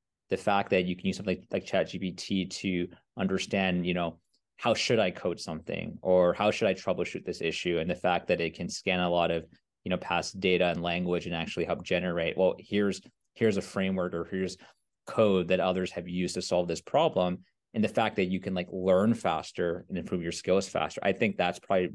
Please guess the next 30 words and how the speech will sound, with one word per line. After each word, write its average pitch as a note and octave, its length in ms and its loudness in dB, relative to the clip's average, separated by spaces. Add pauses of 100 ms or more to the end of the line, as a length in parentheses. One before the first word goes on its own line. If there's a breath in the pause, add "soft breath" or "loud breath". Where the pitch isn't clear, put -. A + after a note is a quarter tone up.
(120)
the F#2+ 80 -4
lower F2 240 -2
hanging G2+ 240 0
fruit G#2+ 300 0
that F#2+ 140 2
people G2 240 -4
are F#2 40 2
already F2+ 420 -4
taking F2+ 280 -6
advantage F2 440 -2
of. B2 200 2 (600 loud breath)
Um, E2+ 580 0 (720)
and A2 120 2
then G#2+ 140 2
in A2 100 -4
some C#3 200 2
ways, G#2 160 2
to - 100 -12
your G2 80 -2
point, G2 480 -2 (240)
some G#2 320 0
of F#2+ 100 -2
these F#2+ 400 -2 (220)
tools G2 480 2
and, F#2 60 -2
like, F2+ 120 -4
no F#2 220 0
code F2+ 240 -2
tools F#2+ 420 0 (460 soft breath)
make G2 400 0